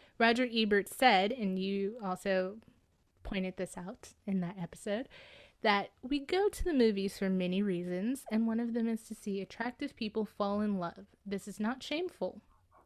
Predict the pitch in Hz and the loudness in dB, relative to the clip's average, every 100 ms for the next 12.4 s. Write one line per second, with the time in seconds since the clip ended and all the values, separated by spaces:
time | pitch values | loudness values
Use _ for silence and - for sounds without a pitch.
0 | _ 254 285 - 285 330 285 262 247 233 | _ -4 -4 -2 -2 0 0 -2 -2 0
1 | 202 196 190 185 185 190 214 247 240 208 | 0 -2 -4 -4 -2 -2 -2 -4 -4 -2
2 | 190 180 185 - 196 196 214 214 220 196 | -2 -2 -4 -2 0 2 0 0 0 0
3 | 185 180 180 185 185 - - 311 311 277 | 0 -2 -2 -4 -4 -6 -4 -4 -2 2
4 | - 214 - 190 - 185 170 180 180 220 | 4 2 0 -2 -2 -4 -4 -4 -2 0
5 | 233 226 220 208 180 175 180 160 156 175 | 2 2 -2 -2 -2 -4 -6 -8 -10 -16
6 | - - - - - - 359 349 320 262 | -18 -20 -20 -16 -6 2 2 4 4 4
7 | 190 185 190 - 240 262 269 262 269 262 | 2 2 -2 -4 -4 -2 -2 -2 -2 -4
8 | - 254 247 - 185 180 233 214 - _ | 0 0 0 0 0 0 -4 -10 -12 _
9 | - - - - _ 311 330 330 330 330 | -20 -20 -20 -20 _ 2 2 2 2 2
10 | - - 339 392 392 330 320 311 262 226 | 0 -6 -2 2 6 6 4 4 4 4
11 | 196 175 180 - - - 226 - - 247 | 2 -2 -8 -10 -12 -12 -18 -20 -6 0
12 | 254 254 320 320 | 2 4 4 2